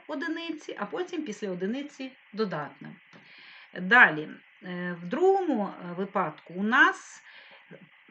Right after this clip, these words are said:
спочатку функція зростає до ікса, що дорівнює одиниці, тобто похідна буде додатна,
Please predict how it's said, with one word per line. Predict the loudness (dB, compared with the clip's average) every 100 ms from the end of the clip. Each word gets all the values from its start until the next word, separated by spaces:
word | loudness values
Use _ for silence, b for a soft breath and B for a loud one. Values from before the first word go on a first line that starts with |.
| -20 -20
спочатку | -6 0 6 6 6 -4
функція | -2 0 -2 -2 -2 0 -2 -4
зростає | -2 0 0 0 2 2 2 -4 -4 -4 -8 -18 -20 -20 -10
до | -4 0 4 4 4 2 0 -2 -6
ікса, | -10 -8 0 2
що | 2 -2
дорівнює | -2 -2 -2 -4
одиниці, | -2 -2 -2 -6 -8 -8
тобто | -8 -8 -8 -8 B B -2
похідна | 0 0 2 2 2
буде | 0 -4
додатна, | 2 2 2 -2 -4 -8 -2 4 4